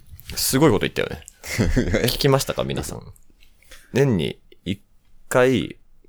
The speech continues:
Speaker 1: うんこ漏らすんだよねって言った。
Speaker 2: 年に一回うんこ漏らすんだよね。
Speaker 1: ダメです。
Speaker 2: <laughs> ダメですか？
Speaker 1: ダメですね。
Speaker 2: 俺もダメ？
Speaker 1: ダメ、ダメ、ダメ。ダメですよ。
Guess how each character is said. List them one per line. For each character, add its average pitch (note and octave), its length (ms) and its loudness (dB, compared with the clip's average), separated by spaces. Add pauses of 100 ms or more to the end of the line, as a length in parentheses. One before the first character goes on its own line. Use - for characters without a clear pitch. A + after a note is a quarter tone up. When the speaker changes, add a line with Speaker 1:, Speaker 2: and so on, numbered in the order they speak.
(140)
Speaker 1:
う G2 100 2
ん D#2 120 -2
こ C2 120 -6
漏 B1 160 -2
ら A#1 100 -2
す - 160 -10
ん A1 80 -8
だ A#1+ 80 -4
よ G#1 120 -2
ね D#2 100 -4
っ - 20 -4
て - 160 -14
言 G#2 100 -4
っ - 20 0
た。 G2 60 2
Speaker 2:
年 F2+ 80 0
に E2+ 120 0
一 D#2 60 -4
回 E2 140 -2
う - 20 -2
ん - 40 -6
こ D#2 100 -10
漏 C#2+ 60 -4
ら - 60 -6
す - 120 -12
ん C2 60 -10
だ G#1+ 80 -12
よ - 60 -16
ね。 - 80 -16 (400)
Speaker 1:
ダ D3+ 160 8
メ D#3 100 8
で B2+ 120 6
す。 - 380 4
Speaker 2:
<laughs> - 40 -2
ダ F2+ 80 -4
メ C3 80 4
で - 60 2
す - 100 -6
か？ - 160 -10 (320)
Speaker 1:
ダ B2+ 160 2
メ C#3 160 4
で C3 100 0
す - 80 2
ね。 B2 60 6
Speaker 2:
俺 C#3 100 6
も C#3 120 4
ダ C3 100 6
メ？ C#3 140 -6 (320)
Speaker 1:
ダ B2+ 180 4
メ、 D3+ 160 8
ダ B2+ 100 8
メ、 B2+ 120 2
ダ G#2 100 4
メ。 F#2 120 0 (400)
ダ A2+ 120 2
メ A#2+ 140 6
で F2+ 80 0
す D2 140 -2
よ。 D#2+ 200 -4